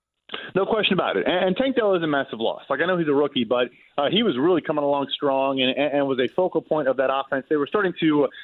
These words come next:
actually have plays in the game plan for him, uh, you know, like designed manufactured touches to get him the ball,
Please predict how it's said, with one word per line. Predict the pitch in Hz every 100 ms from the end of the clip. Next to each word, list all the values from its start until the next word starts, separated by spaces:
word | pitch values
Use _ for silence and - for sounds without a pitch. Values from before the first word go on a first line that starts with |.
| - -
actually | 160 147
have | 143 135
plays | - 180 165
in |
the | 151
game | 135 156
plan | 151 147 -
for | - 160 156
him, | 131 175 165 160
uh, | 147 - - 165 143
you |
know, | 147
like | 131 123
designed | 110 135 123 147 170 135
manufactured | 143 156 147 156 143 147 127
touches | 147 143 139 -
to |
get | - 143
him | 139
the | 131
ball, | - 139 139 127 123